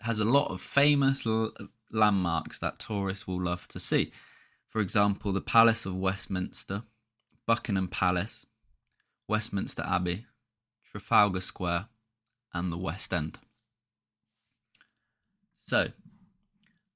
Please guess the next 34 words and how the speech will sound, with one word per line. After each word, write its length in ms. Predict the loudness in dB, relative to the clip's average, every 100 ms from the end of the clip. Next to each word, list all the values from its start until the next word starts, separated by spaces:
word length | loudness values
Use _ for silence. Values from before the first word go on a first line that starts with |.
| _
Westminster 800 | 2 2 4 2 2 2 2 4 2
is 160 | 0
definitely 420 | 2 2 2 2
the 100 | 2
place 340 | -2 -2 -2 -2
to 100 | -4
go 280 | 0 2 2
if 180 | 0
you're 200 | -2 0
in 160 | 0 0
London 360 | 0 0 0 -2
as 140 | -4
a 60 | -8
tourist. 640 | -2 2 2 0 -2 -6
That's 240 | -6 -4 -6
essentially 840 | 0 2 2 -2 -4 -4 -4 -6 -12 -20 -20 -12
the 220 | -6 -6 -6
sort 260 | -8 -8
of 60 | -4
centre 540 | 2 4 4 -2 -6
where 280 | -4 -2 -4
all 200 | -4 -6
the 160 | 2 4
action 380 | 4 0 -6
is 200 | -6 -8
and 240 | -8 -8 -8
where 160 | -6 -6
you'll 120 | -4
get 200 | -4 -4
most 320 | -2 -4 -6
of 60 | -8
your 160 | -8 -8 -20 -20 -20 -4
touristy 480 | 0 0 0 -6
photos. 640 | -4 -4 -4 -6 -10 -10